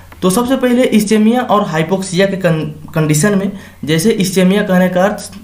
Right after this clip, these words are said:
cell के अंदर, organ के अंदर या tissue के अंदर blood का supply अगर कम होगा उस condition को ischemia बोलते हैं, और hypoxia कहने का अर्थ cell, tissue और organ में अगर oxygen का supply कम हो रहा है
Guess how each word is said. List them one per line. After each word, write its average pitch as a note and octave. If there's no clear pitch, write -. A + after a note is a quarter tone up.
cell F#3+
के G3+
अंदर, F#3
organ D#3+
के G3
अंदर F#3+
या F3
tissue G#3+
के D#3
अंदर C#3
blood G#3
का G#3+
supply F#3
अगर F3
कम F#3
होगा G#3+
उस E3
condition F3+
को F#3+
ischemia E3
बोलते G3
हैं, A3+
और D#3
hypoxia F3+
कहने G3+
का G#3
अर्थ -
cell, G3+
tissue G3+
और E3+
organ F3
में -
अगर F#3
oxygen G3
का C4
supply F#3
कम D3+
हो D3
रहा D3
है -